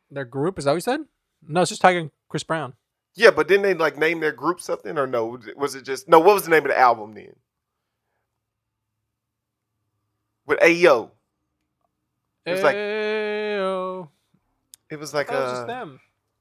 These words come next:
Speaker 2: yeah, but they had an album. They did their whole album together.
Speaker 1: Yeah, they've done multiple albums together. They, they made mixtapes and stuff together too.
Speaker 2: What was the name of the album then? It was like, it, like,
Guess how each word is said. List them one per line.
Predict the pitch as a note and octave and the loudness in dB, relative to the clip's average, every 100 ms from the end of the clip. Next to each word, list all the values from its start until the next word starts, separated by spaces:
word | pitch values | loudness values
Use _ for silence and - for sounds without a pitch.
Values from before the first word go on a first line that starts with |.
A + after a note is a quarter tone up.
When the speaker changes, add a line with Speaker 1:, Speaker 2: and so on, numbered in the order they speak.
| _ | _
Speaker 2:
yeah, | F3 G#3 | 0 0
but | E3+ | 2
they | F#3 | 2
had | G3 | 4
an | F#3 - | 2 4
album. | E3+ G3 D3+ C#3 C3 A#2 - _ _ _ _ _ _ _ | 4 4 2 -4 -8 -12 -18 _ _ _ _ _ _ _
They | E3+ | -6
did | D#3 D3 E3+ | -4 -2 0
their | E3 | 0
whole | D#3 F3 G2 | 4 4 4
album | F3 F3+ B2 | 2 0 -4
together. | A2+ G#2+ F#2 E2+ - _ _ _ _ _ _ | -8 -8 -10 -12 -20 _ _ _ _ _ _
Speaker 1:
Yeah, | F#3+ G3 | -8 -6
they've | E3+ D3 | -6 -6
done | E3+ D#3+ | -6 -2
multiple | G3+ A#3 C3 | -4 -4 0
albums | B2+ B2 A#2+ | 0 0 -8
together. | C3 B2+ C3 | -10 -6 -6
They, | |
they | E3 D#3 F3 | -6 -6 -6
made | E3 D3+ | -8 -10
mixtapes | E3 - - B2+ - | -14 -14 -14 -14 -16
and | B2 | -16
stuff | B2 | -14
together | A#2+ A#2 A2+ A#2 | -12 -12 -12 -12
too. | D3+ C3+ B2 _ | -14 -14 -16 _
Speaker 2:
What | D#3+ F#3+ | 4 6
was | G#3+ | 4
the | F3+ | 4
name | F#3+ G3+ | 2 2
of | F3+ | 2
the | F#3 - | 0 4
album | F#3+ F#3 B2 A2+ | 6 6 4 -14
then? | G#2+ F#2+ F2+ _ | -18 -20 -20 _
It | D3 | -16
was | D3+ | -2
like, | D#3+ - | -2 -2
it, | B2+ D#3 | -4 2
like, | D#3+ D3+ | 4 4